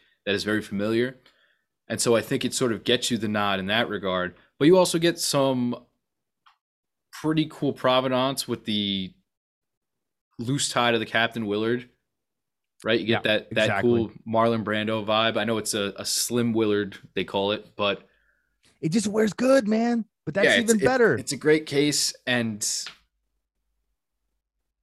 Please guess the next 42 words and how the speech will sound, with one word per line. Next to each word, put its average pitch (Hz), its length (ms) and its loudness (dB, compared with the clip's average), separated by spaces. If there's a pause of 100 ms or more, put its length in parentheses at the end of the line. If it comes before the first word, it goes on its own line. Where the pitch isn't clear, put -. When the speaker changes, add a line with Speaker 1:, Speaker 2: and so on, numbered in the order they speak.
(180)
Speaker 1:
you 190 80 -2
know, 180 80 4
it 165 60 -2
gives - 160 0
Speaker 2:
It's - 80 -4
Speaker 1:
you 175 60 0
some 180 60 4
Speaker 2:
even 180 100 4
Speaker 1:
options. 160 220 4 (100)
Speaker 2:
better. 131 40 -2
Speaker 1:
You, 147 80 -2
you 139 160 -10
can 147 120 0
do 160 140 2
the 151 80 -2
gilt, 160 340 4
you 120 100 -6
can 123 120 -4
do 127 100 0
the 120 100 0
white, 110 360 2
which 117 180 -2
is 104 260 -6
a, 107 120 -4
a 107 200 -4
rare 107 260 4
dial 110 280 4
color 117 260 -2
for 117 160 -4
a 110 80 -4
diver. 131 500 2 (800)
But 123 240 2
I 127 80 4
think 160 300 0
the 147 80 0
black 113 400 0
on 131 140 0
black 113 380 0 (140)
is 107 160 -6
my 107 160 0
personal 117 380 -4
favorite. 95 500 -4